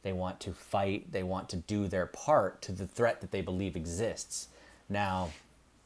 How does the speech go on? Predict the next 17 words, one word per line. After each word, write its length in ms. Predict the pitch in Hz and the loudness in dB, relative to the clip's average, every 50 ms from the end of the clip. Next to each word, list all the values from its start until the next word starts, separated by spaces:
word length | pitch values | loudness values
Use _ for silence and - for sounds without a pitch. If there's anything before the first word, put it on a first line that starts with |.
| - - - - - - - - - | -20 -20 -20 -20 -20 -12 -12 -8 -4
um, 580 | 104 98 98 92 90 85 85 85 85 85 87 - - - - - - | -2 -2 0 0 0 -2 -2 -4 -4 -6 -8 -10 -16 -20 -16 -6 -4
we 100 | 117 104 | -4 -2
can't 260 | - - 143 123 - | 0 0 0 0 0
fault 360 | - - 127 120 127 127 - | 4 6 8 8 8 6 2
them 160 | - 92 92 | -4 -4 -4
for 120 | - - 80 | -6 -6 -6
that. 320 | - - 71 - - - - - - - - - - _ _ | -4 -4 -4 -4 -6 -10 -16 -20 -20 -20 -20 -20 -20 _ _
But, 320 | - 117 110 95 - - 113 | 4 4 4 4 2 2 2
um, 480 | 107 101 98 92 90 87 85 85 87 - - - - - | 4 4 2 2 0 0 -2 -4 -6 -8 -14 -20 -12 0
when 160 | - 127 120 | 4 4 6
we 80 | 110 110 | 6 6
look 240 | 110 139 147 143 - | 6 6 6 6 6
at 160 | 123 107 101 | 4 4 4
it 140 | 101 - - | 0 -2 -4
through 240 | - - 123 110 101 | -2 0 2 2 2
that 380 | 87 104 98 92 95 - - - | 2 2 2 2 2 -2 -2 -2
lens, 840 | 98 98 101 104 107 107 101 95 90 87 90 92 90 - - - | -2 0 0 0 0 0 2 0 0 0 0 -2 -2 -4 -6 -10